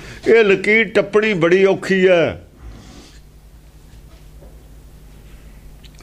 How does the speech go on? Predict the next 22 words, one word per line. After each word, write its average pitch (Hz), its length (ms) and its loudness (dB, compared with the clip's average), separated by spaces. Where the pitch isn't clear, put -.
ਇਹ 247 140 4
ਲਕੀਰ 233 300 0
ਦੇ 240 100 2
ਪਰਲੇ 220 280 0
ਪਾਸੇ 214 180 0
ਜਿਹੜਾ 233 200 2
ਟੱਪ 190 300 -2
ਗਿਆ 196 120 0
ਮੌਤ 175 300 -2
ਹੈ। 220 100 -8
ਮੌਤ 196 400 2
ਕਬੂਲੇ 196 560 2
ਤੇ 196 180 2
ਬਿਨਾਂ, 185 360 2
ਮਰਨ 175 320 0
ਕਬੂਲੇ 165 460 0
ਤੇ 175 140 -2
ਬਿਨਾਂ 170 260 0
ਲਕੀਰ 143 380 0
ਨਹੀਂ 135 180 2
ਟੱਪ 110 200 -2
ਹੁੰਦੀ। 110 440 -2